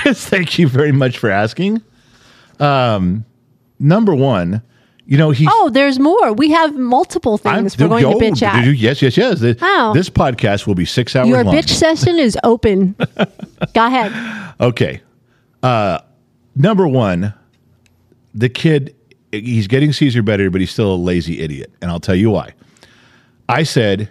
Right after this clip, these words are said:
Speaker 1: "Do you have practice, Parley Pro practice, on Monday after school, or are you coming home on time? Because I'm trying to schedule stuff on the weekend." He goes, "No, no, no, no practice, no practice, no practice." I said, "Okay."
Speaker 2: Well, that was your first mistake.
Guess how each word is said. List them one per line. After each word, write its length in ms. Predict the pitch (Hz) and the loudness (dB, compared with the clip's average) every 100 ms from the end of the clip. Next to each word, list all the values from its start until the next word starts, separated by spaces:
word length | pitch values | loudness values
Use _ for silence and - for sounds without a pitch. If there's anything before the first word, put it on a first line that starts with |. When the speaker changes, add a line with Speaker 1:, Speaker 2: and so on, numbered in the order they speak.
| - 87 | -12 -4
Speaker 1:
"Do 160 | 113 123 | 0 2
you 220 | 147 156 | 2 0
have 360 | 127 107 101 - _ _ - | 0 -2 -4 -10 _ _ -8
practice, 500 | 160 170 - 87 - | -4 -4 -6 -8 -6
Parley 300 | - 113 117 | -4 -2 -2
Pro 180 | - | -2
practice, 600 | 107 - 147 - 92 87 - - _ _ _ | -4 -4 -4 -4 -6 -6 -14 -20 _ _ _
on 220 | 101 98 101 | 0 2 2
Monday 440 | 127 156 113 98 | 2 2 0 0
after 360 | 98 101 - 104 | -2 -4 -4 -8
school, 640 | - - 175 90 107 127 - | -6 -2 0 0 -4 -8 -4
or 180 | 95 | 0
are 40 | 104 | 0
you 160 | 110 | 0
coming 360 | 120 - 90 95 | -2 -2 -2 -2
home 260 | 90 87 90 | -2 -2 -2
on 140 | 90 | -4
time? 400 | - 202 98 - - _ - | -4 -4 -6 -12 -20 _ -6
Because 500 | 107 - 92 95 - - _ _ | -4 0 0 -2 -8 -20 _ _
I'm 120 | 98 | -4
trying 220 | 120 156 131 | -2 0 0
to 60 | |
schedule 340 | 107 - 101 107 | -2 -4 -2 -4
stuff 280 | - 98 107 | -4 -4 0
on 80 | |
the 80 | 98 | 0
weekend." 420 | 104 110 - - - _ - _ _ _ _ | 0 -2 -4 -10 -18 _ -20 _ _ _ _
He 120 | - | -4
goes, 160 | 107 107 | -2 2
"No, 120 | 202 | 2
no, 100 | 233 | 4
no, 180 | 226 170 | 2 2
no 200 | 107 170 | 2 0
practice, 420 | 190 202 170 151 | 0 -4 -4 -2
no 140 | 135 147 | -2 0
practice, 380 | 170 143 98 123 | -2 -4 -4 -2
no 120 | 117 | -2
practice." 400 | 143 120 - - | -2 -6 -8 -10
I 60 | |
said, 180 | 76 143 | -8 -4
"Okay." 320 | 95 - 190 214 | -4 -4 -6 -4
Speaker 2:
Well, 100 | 233 | -2
that 100 | 240 | 0
was 140 | 214 | -2
your 80 | 208 | -4
first 280 | - 190 - | -6 -10 -10
mistake. 320 | - - - | -12 -14 -20